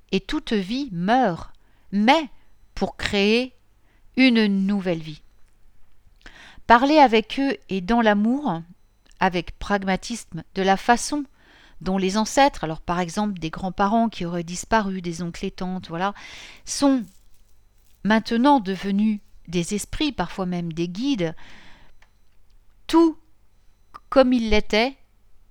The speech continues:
eux-mêmes avant de rejoindre votre famille, de s'incarner pour cheminer en votre compagnie. Ainsi, la mort n'est plus effrayante. Elle est intéressante, juste intéressante, et cela devient une phase du voyage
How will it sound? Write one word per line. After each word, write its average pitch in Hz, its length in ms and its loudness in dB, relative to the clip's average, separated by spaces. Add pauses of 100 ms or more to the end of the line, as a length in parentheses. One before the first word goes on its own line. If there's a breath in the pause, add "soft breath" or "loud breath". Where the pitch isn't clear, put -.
(400)
eux-mêmes 208 460 2
avant 214 280 2
de 220 100 0
rejoindre 208 680 0 (240)
votre 190 400 -4
famille, 208 420 -2
de 175 140 -4
s'incarner 220 800 0 (260 soft breath)
pour - 180 -8
cheminer 208 560 0
en 190 120 -2
votre 196 420 -4
compagnie. 170 880 -10 (580 loud breath)
Ainsi, 269 380 4
la 269 120 10
mort 285 260 4
n'est 226 120 2
plus 269 440 -2
effrayante. 170 680 -6 (800 loud breath)
Elle 240 180 6
est 277 180 6 (200)
intéressante, 202 920 0
juste 330 520 -2
intéressante, 185 800 -4
et 208 100 -2
cela 269 240 2
devient 262 480 -2
une 208 160 -2
phase 226 340 2
du 190 120 -8
voyage 190 560 -4